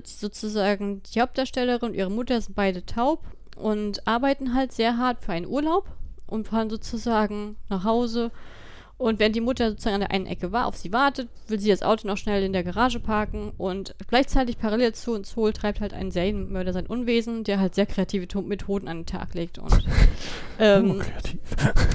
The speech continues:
Speaker 1: auf jeden Fall, äh, kreuzt denn, äh, und die Hauptdarstellerin Wege mit ihm und dann geht halt diese Jagd los. Und ich fand diesen Film eigentlich un-, erstmal zum einen unglaublich spannend inszeniert. Ich,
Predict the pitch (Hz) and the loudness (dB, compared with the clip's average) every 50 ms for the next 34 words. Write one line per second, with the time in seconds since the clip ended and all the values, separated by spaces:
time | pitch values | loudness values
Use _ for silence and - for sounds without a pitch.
0 | - 240 233 233 269 269 269 247 247 247 247 240 - - - - 180 220 - - | 6 6 6 6 6 6 6 6 6 6 6 4 2 0 0 0 0 0 0 2
1 | - 240 233 226 - - - - - - - 214 220 208 214 214 214 208 196 202 | 4 4 4 4 2 -2 -12 -12 -12 -10 -4 0 2 2 2 0 -2 -4 -4 -6
2 | - - 202 196 196 175 165 190 208 202 202 214 233 - 226 233 - 262 254 254 | -4 -2 0 0 0 0 -2 -4 -4 -2 -2 -2 0 0 -2 -2 -2 -2 0 0
3 | 240 233 220 233 226 220 220 233 226 - - - - 196 208 233 226 269 269 277 | 0 0 0 -2 -4 -4 -4 -6 -8 -10 -10 -4 0 2 4 4 2 0 -4 -4
4 | - - 262 294 311 302 - 190 196 208 208 220 220 - 220 220 202 208 196 196 | -6 -6 -6 -6 -6 -8 -8 -6 -4 -2 -2 0 2 2 2 2 2 0 0 0
5 | 180 165 160 175 - - - 170 - - - - - - - - - - - - | 0 0 -2 -2 -2 -4 -6 -8 -8 -8 -8 -10 -10 -10 -12 -14 -16 -16 -14 -14
6 | - - - - - - - - - - - - - - - 220 220 214 214 220 | -14 -14 -16 -16 -14 -14 -12 -12 -12 -12 -12 -14 -14 -2 2 6 6 8 8 6
7 | 226 220 - 220 - 294 320 302 285 254 - 277 277 269 247 254 240 - - 240 | 4 2 0 0 2 2 2 2 0 -2 0 0 0 0 0 -2 -2 -2 -2 -2
8 | 254 247 - - 240 - - 240 220 - - - 139 202 214 202 - - 254 269 | -2 0 0 -2 -2 -2 -2 -4 -6 -6 -4 0 2 2 2 0 -2 -4 -2 0
9 | 262 269 214 214 202 - - - 220 220 214 - 190 202 - - - - 196 226 | 0 0 0 0 -2 0 2 2 2 2 2 0 -2 -2 -4 -6 -10 -8 -4 -2
10 | 285 339 415 - - - 247 - - - | 0 0 0 -2 -6 -10 -10 -10 -10 -12